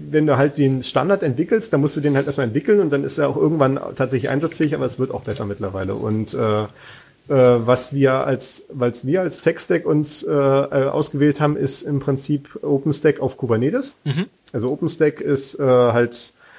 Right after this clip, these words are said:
Speaker 1: war halt mal so ein Hype-Cycle, also der Hype-Cycle vor Kubernetes quasi, was, äh, Cloud Computing angeht.
Speaker 2: OpenStack war mal, das gibt's, ist, ist, ist wohl nicht mehr so lively, oder wie?
Speaker 1: Das ist,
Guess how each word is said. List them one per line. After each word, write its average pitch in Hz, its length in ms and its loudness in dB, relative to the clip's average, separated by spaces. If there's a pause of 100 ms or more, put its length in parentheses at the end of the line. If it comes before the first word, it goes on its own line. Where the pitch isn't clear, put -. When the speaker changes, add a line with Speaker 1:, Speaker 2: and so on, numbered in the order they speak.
(200)
Speaker 1:
war 123 240 2
halt 139 160 4
mal 131 160 2
so 127 120 0
ein 123 180 0
Hype-Cycle, 160 720 2
also 117 160 -6
der 120 160 0
Hype-Cycle 139 400 0
vor 151 200 2
Kubernetes 175 480 -2
quasi, 175 340 -6 (320)
was, 131 340 -2
äh, 139 140 -2
Cloud 143 260 0
Computing 156 340 0
angeht. 147 320 0
Speaker 2:
OpenStack 135 560 -2
war 135 160 2
mal, 175 180 2
das - 140 0
gibt's, - 400 0
ist, - 220 -2
ist, - 220 -4
ist - 280 -2
wohl 147 100 -4
nicht 139 140 -4
mehr 135 100 0
so 127 120 -2
lively, 120 480 0
oder 127 200 -10
wie? 135 200 -16
Speaker 1:
Das - 240 -14
ist, - 480 -18